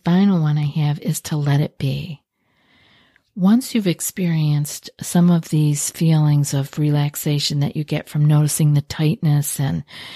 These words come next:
giving yourself the pause, s-, being able to just stay with what's happening, getting some more space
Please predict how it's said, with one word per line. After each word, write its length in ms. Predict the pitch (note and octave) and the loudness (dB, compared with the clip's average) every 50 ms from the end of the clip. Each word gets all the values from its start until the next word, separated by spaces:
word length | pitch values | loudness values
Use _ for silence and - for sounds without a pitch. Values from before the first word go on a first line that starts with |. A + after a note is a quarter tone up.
| - - _ _ - | -20 -20 _ _ 0
giving 340 | - D#3+ D#3 D#3+ D#3+ D#3+ D#3+ | 2 2 4 4 4 4 2
yourself 480 | D#3 D3+ - - D#3+ D3+ D3 - - | 2 0 -2 -2 -2 -4 -4 -4 -6
the 100 | - D#3+ | -8 -8
pause, 960 | - - - - - D#3+ D#3+ D3+ D3 D3 D3 D3 D3 D3 D3 D3 D3 - - - _ - - - _ _ _ _ - | -8 -8 -14 -10 -6 -4 -2 -2 0 0 0 2 2 2 0 0 -2 -6 -10 -12 _ -20 -20 -20 _ _ _ _ -14
s-, 260 | - - - - - _ _ _ _ - | -12 -10 -10 -10 -12 _ _ _ _ 0
being 280 | - E3 E3 E3 E3+ | 4 4 6 6 6
able 240 | D#3+ D#3+ D#3+ D#3 D#3 | 6 6 4 2 -2
to 140 | - - E3+ | -4 -6 -6
just 280 | - - C#3+ C#3+ - | -2 0 0 0 0
stay 420 | - - - - - D3 D3+ D#3 D#3+ | -4 -6 -4 0 2 2 2 2 2
with 220 | E3 E3 E3 E3+ | 0 -2 -2 -2
what's 240 | D#3+ D3+ D#3 - - | -2 -4 -4 -6 -8
happening, 800 | - - D3+ D3 D3 - - D#3 D#3 D3+ D3 D3 D3 D3 D#3 D3+ | -6 -4 -2 -2 -2 -2 -2 0 2 4 4 4 2 2 0 -2
getting 280 | - C#3+ C#3 D3 C#3+ D3+ | -4 -4 -2 0 0 -2
some 220 | - - - E3 | -2 -2 0 0
more 280 | D#3 D#3 D#3 D3+ D3+ D3+ | 2 2 2 2 0 -2
space 800 | D3 - - - - - D3 D3 D3+ D#3 D3+ - - - - | -4 -6 -10 -10 -4 -2 2 2 2 2 0 -4 -8 -10 -12